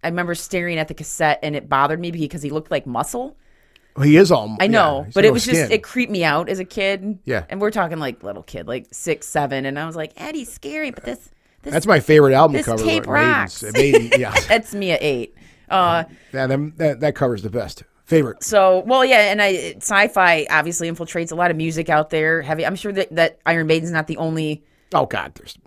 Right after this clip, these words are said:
Speaker 1: band that's been inspired by science fiction.
Speaker 2: Yeah, tons of, tons of bands I know of that have. We're, we're going down a rabbit hole
Speaker 1: We,
Speaker 2: here.
Speaker 1: we will. We
Speaker 2: Let's,
Speaker 1: can't go
Speaker 2: let's
Speaker 1: there.
Speaker 2: keep it
Speaker 1: We can't,
Speaker 2: focused,
Speaker 1: I
Speaker 2: 'cause,
Speaker 1: know,
Speaker 2: yeah, we'll,
Speaker 1: focus.
Speaker 2: it's been
Speaker 1: So,
Speaker 2: an hour of talking about metal bands.
Speaker 1: one thing that I found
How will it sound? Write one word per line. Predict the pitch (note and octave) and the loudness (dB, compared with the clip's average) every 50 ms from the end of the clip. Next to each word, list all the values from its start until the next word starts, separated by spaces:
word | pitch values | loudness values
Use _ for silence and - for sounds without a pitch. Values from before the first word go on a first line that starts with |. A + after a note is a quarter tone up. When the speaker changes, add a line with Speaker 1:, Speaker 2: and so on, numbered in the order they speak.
| _ - | _ -2
Speaker 1:
band | - F#3+ F3 F3 E3 D#3+ E3 D#3+ | 2 2 4 4 4 2 2 2
that's | D#3+ D#3+ D#3+ - | 0 0 0 0
been | - F3+ E3+ D#3 D3+ D3 D3 D3+ D3+ D#3 D3+ _ - | 2 4 4 4 4 2 -2 -4 -6 -8 -10 _ -12
inspired | D#3+ D#3 - - F3+ E3+ D#3 D3+ D3 D3+ C#3+ | -12 -8 -2 2 4 4 6 4 4 2 2
by | - D#3 C#3+ C#3 C3+ | 2 2 4 2 2
science | C#3+ - - D3+ C3 C3 - | 0 -2 -4 -4 -4 -6 -6
fiction. | - - D#3+ D3+ - - C3+ A#2 A2 A2+ B2 | -2 0 0 0 -2 -6 -10 -8 -8 -8 -8
Speaker 2:
Yeah, | A#2+ F2+ | -8 -10
tons | - - - B2 A#2+ G2 G#2 | -10 -8 -6 -6 -6 -4 -6
of, | F#2 | -6
tons | - C3+ C3 A#2+ G2+ | -4 -4 -4 -4 -4
of | G#2 E2+ | -6 -8
bands | G2+ G2 F#2+ F#2 G2+ | -8 -8 -8 -8 -8
I | G2+ G2 | -8 -8
know | F#2+ G2 F#2+ F#2 | -8 -8 -8 -10
of | F#2+ G#2 | -8 -8
that | G2 F#2 | -8 -8
have. | F#2 G2+ G2 G2 G2+ | -6 -6 -6 -6 -6
We're, | G#2+ G#2 G2+ A#2 A2+ F#2+ - | -6 -4 -4 -4 -6 -6 -6
we're | C3 B2 | -8 -6
going | A2 C3+ C3+ B2 A2+ | -2 -2 -2 -2 -2
down | A2 G#2 G2+ | -4 -4 -6
a | G2 | -6
rabbit | F#2 G#2 G#2 G#2 - F#2 | -6 -4 -6 -6 -6 -8
hole | F2 G2 F#2+ | -8 -4 0
Speaker 1:
We, | G3 F#3+ E3+ | 0 0 2
Speaker 2:
here. | F#3+ F#3+ | 4 4
Speaker 1:
we | G3 F3+ | 4 4
will. | E3+ D#3+ | 4 4
We | D#3+ | 2
Speaker 2:
Let's, | E3 - - | 0 0 -2
Speaker 1:
can't | G3 E3+ D3 | -4 -4 0
go | D#3 D#3 D3 | 0 0 2
Speaker 2:
let's | C#3 C3+ C3 C3 | 2 2 0 0
Speaker 1:
there. | C3+ | 0
Speaker 2:
keep | D3 F3 F3 - | 2 2 2 2
it | F3+ - - - | 0 -4 -4 -2
Speaker 1:
We | F3 | 0
can't, | D#3+ C#3 | 0 2
Speaker 2:
focused, | B3+ F#3 E3+ - - | 2 0 0 0 0
Speaker 1:
I | E3 | 0
Speaker 2:
'cause, | E3+ E3 D#3 | 2 2 2
Speaker 1:
know, | C3 | 0
Speaker 2:
yeah, | A2 | 2
we'll, | G#2 A2 - | 2 4 2
Speaker 1:
focus. | A2 - F#2 - - - - | 2 2 -2 -8 -8 -12 -12
Speaker 2:
it's | - - | -6 -2
been | C#3+ C#3 | 0 4
Speaker 1:
So, | - G3+ | 6 6
Speaker 2:
an | |
hour | D#3+ E3 D#3+ D#3+ D#3 D3+ | 8 8 10 10 10 8
of | C3+ A2+ | 6 6
talking | - - D#3 D3 D3 | 4 4 4 6 6
about | C#3+ C#3+ C3+ B2 A#2+ | 6 6 6 4 4
metal | C3 C3 C3 A#2+ | 4 2 2 2
bands. | G2+ A2+ G2 G2 G2+ G#2 - - | 0 -2 -2 -2 -4 -6 -6 -6
Speaker 1:
one | G#3+ A3 B3+ C4 C4+ C#4 D4 | -2 0 2 2 2 0 -2
thing | C#4+ - C4+ B3+ B3 A#3+ A3 | -4 -2 -2 -2 0 2 4
that | G#3 G3 - | 4 4 4
I | G3+ G#3 G#3 | 4 0 0
found | - A#3 A3 G#3+ G3+ G3 | 0 -4 -4 -4 -4 -6